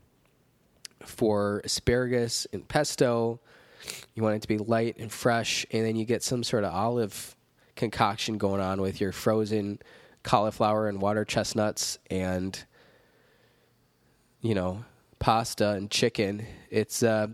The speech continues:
the whole thing was just kinda strange. And then to cap this all off, you're wondering, like, "How do I season this?" Because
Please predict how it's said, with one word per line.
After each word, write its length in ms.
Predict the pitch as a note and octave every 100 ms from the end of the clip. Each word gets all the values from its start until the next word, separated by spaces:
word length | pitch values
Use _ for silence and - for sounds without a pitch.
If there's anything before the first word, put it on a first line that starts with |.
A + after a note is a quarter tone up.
| -
the 80 | A2+
whole 140 | B2
thing 240 | B2+ C#3 C3
was 100 | A2
just 200 | A#2+ -
kinda 180 | B2+ A2
strange. 480 | - A2 G#2 F#2 - _ _ _ _ _ _ _ _ _ _ _ _ _ _ _ _ _ _ _ _ _ _ - - _ _ _ _ _ -
And 80 | B2
then 140 | B2 B2
to 80 |
cap 260 | A#2+ B2 A2+
this 160 | A#2 A#2
all 160 | A2+
off, 160 | A#2 A#2+
you're 80 | G#2+
wondering, 220 | A2+ G#2+
like, 160 | G2
"How 120 | - C3
do 100 | A#2
I 60 |
season 380 | - - C#3 G2
this?" 180 | F2 F2+
Because 420 | G2+ - F2+ -